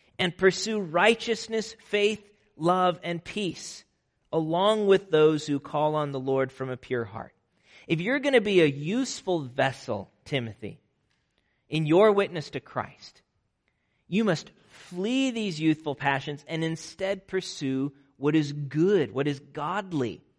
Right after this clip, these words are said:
You can no longer give yourself the license to tolerate in your life what you know is going to corrupt your heart.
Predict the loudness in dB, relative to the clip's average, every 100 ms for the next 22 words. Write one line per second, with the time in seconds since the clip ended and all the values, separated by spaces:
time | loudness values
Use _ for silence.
0 | _ _ _ _ _ _ -6 0 0 2
1 | 2 2 2 2 2 2 2 0 0 0
2 | 2 2 4 2 2 0 2 2 -2 -4
3 | 0 4 4 4 -2 -12 -12 -18 _ _
4 | -12 -10 -8 -4 0 0 2 2 0 -2
5 | -2 0 0 0 2 0 0 -4 -4 0
6 | 2 4 2 -2 0 -2 -2 -6 -2 -2
7 | -2 -8 -6 -8 -8